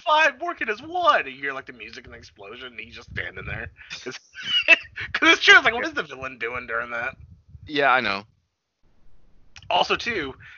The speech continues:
Speaker 1: that goddamn mega cannon sword thingy looked just like a fucking Power Ranger when they combined, like, the five weapons.
Speaker 2: I, I'll tell ya,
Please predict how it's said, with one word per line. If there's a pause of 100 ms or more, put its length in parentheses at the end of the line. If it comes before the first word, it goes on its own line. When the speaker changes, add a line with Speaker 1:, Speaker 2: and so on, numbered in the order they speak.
(100)
Speaker 1:
that
goddamn (360)
mega (500)
cannon
sword (100)
thingy (100)
looked
just
like
a
fucking
Power
Ranger (320)
when
they
combined,
like,
the
five
weapons. (220)
Speaker 2:
I, (120)
I'll
tell
ya,